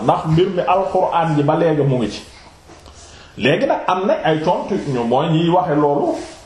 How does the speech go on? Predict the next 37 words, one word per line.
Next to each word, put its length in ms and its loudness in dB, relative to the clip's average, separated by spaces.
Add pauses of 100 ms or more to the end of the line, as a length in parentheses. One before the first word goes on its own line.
am 180 0
na 140 2
ay 200 0
tontu 340 -2
pour 280 0 (200)
affaire 320 2
bii 220 2
nii, 340 -2 (720)
pour 340 -2
aaya 300 0
bii 180 0
nga 140 2
ne 100 0
leen, 180 0
mais 180 0
aaya 320 2
bii 200 2
nag 180 -2
Yonent 200 2
bi 60 -8
sallallahu 220 0
alayhi 80 -2
wasallam 300 0
def 180 0
ci 180 -4 (140)
kii 160 0
bi, 140 0
te 80 2 (100)
ki 80 0
mu 100 2
ko 140 0
yónni 320 -2
Qaysar 360 0 (400)
du 180 -6
jullit, 320 0 (1200)
moom 380 0
te 80 0